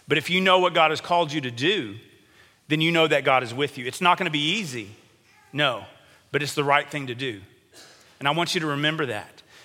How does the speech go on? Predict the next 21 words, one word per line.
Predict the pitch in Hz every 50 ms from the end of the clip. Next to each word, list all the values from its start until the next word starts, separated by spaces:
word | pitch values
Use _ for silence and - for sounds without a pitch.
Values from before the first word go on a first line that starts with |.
| - _ _
Caleb | - - 180 180 190 190 196 180
and | 165 160
Joshua | 139 117 143 160 156 160 156 - - 156 - 101 - - - - _ _ _
took | - 180 -
a | 165 147
stand | - - - 180 160 156 151 147 135
and | 135 131
said, | 113 - 143 131
"No, | 131 147 185 214 180 123 107 - - - - - _ _ _ - - _ _ _ 127 120
do | 117 175
not | 196 196 190 196 190
rebel | 170 170 160 147 165 165 160
against | 160 156 151 139 -
the | - 151
God, | 131 135 120 107 98 - - - _ - - 139 - -
against | 147 143 143 127 - -
God, | 139 135 127 101 95 - - _ _ _ _ _ _ _ _ _ _ _ _ _ _ _ _ _
because | 139 - 165 147 120
God | 110 160 156 170 160
will | 160 165 147
provide." | - 135 117 123 127 123 107 98 98 107 -